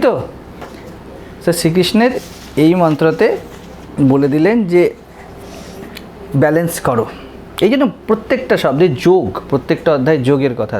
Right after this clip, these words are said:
দিয়েছে। একটুখানি অ্যালার্ট হয়ে যাবে ভাই, যখনই গোলমাল হচ্ছে না জীবনে, গড়বড় হচ্ছে, মাথাটা এদিক ওদিক করছে,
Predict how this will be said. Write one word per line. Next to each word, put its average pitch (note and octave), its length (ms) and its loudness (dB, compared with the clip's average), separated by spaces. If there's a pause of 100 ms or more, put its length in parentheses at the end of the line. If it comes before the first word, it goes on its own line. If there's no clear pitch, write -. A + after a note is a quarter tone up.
দিয়েছে। - 340 -8 (500)
একটুখানি B3 480 0
অ্যালার্ট F3 400 2
হয়ে E3 220 6
যাবে C3+ 220 4
ভাই, D3+ 180 2
যখনই F#3 260 -2
গোলমাল F3 300 2
হচ্ছে A3 180 -4
না A3+ 120 0
জীবনে, G3+ 340 0
গড়বড় E3+ 340 0
হচ্ছে, D#3+ 200 -10 (140)
মাথাটা E3+ 280 0 (200)
এদিক E3+ 220 2
ওদিক G3 240 -2
করছে, B2 300 -2